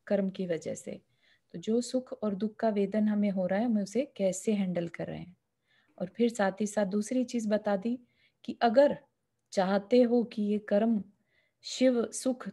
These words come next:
तक पहुंचा दें, मोक्ष तक पहुंचा दें, तो इससे काम नहीं चलेगा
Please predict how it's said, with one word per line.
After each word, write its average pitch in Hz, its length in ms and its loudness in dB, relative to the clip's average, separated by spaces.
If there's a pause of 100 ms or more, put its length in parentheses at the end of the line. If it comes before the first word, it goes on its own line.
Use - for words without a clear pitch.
(140)
तक 214 240 -2
पहुंचा 196 420 2
दें, 185 300 -4 (220)
मोक्ष 220 320 0
तक 254 280 -4
पहुंचा 208 360 2
दें, 190 220 -2
तो - 380 0 (300)
इससे 240 280 2
काम 220 240 2
नहीं 240 200 4
चलेगा 208 500 2